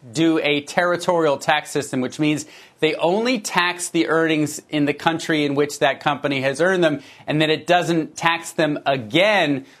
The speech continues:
when those earnings are brought back to their home country. So this guilty tax is really a double tax. These companies like Facebook, all these companies,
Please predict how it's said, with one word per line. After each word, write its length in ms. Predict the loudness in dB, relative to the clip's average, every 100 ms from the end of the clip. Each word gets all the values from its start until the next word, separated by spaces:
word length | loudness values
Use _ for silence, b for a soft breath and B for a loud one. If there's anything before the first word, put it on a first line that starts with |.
| B
when 180 | -2 2
those 280 | 2 2 0
earnings 420 | 0 0 0 0
are 100 | -2
brought 420 | 2 4 4 2
back 300 | 0 0 -2
to 100 | -2
their 180 | 0 0
home 260 | 0 -2
country. 420 | -2 -2 -2 -4 -6
So 180 | -4
this 200 | 0 -2
guilty 340 | 0 -2 0 -2
tax 380 | 0 0 -2 -14 B B
is 180 | -4 2
really 260 | 4 4
a 60 | 4
double 280 | 4 2 0
tax. 420 | 2 0 0 -4
These 200 | -2 -2
companies 520 | -2 -2 -2 -2 -4
like 320 | 0 0 0
Facebook, 480 | -4 -4 -2 -2 0
all 140 | 0 0
these 180 | -2
companies, 320 | -4 -2 -4